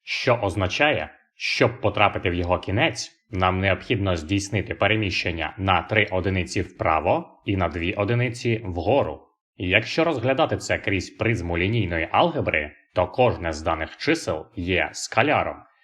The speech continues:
що розтягують або стискають вектори.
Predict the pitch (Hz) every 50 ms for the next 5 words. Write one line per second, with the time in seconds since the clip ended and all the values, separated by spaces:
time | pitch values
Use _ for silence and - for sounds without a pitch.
0 | _ _ _ - - - - - 101 87 87 80 - - - 87 78 73 78 95
1 | 127 156 160 - - 98 92 87 87 82 - - - 92 - - - 92 85 87
2 | 87 82 90 92 87 - - 107 110 117 76 -